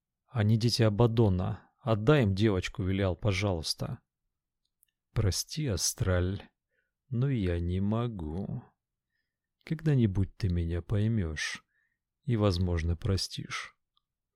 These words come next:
Тогда Велиал высвободил тьму, а следом и синее пламя.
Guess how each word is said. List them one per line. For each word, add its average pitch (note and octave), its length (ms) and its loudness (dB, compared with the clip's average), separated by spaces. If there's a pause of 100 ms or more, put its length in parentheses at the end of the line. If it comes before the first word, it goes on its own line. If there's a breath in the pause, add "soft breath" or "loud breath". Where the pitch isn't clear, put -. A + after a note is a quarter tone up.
(1120)
Тогда G2+ 380 0
Велиал C#3 480 4
высвободил F#2+ 760 -2
тьму, F#2+ 540 -6 (840)
а A#2 120 -4
следом F#2 520 0
и G2 60 -2
синее F2+ 440 -2
пламя. F#2+ 640 -4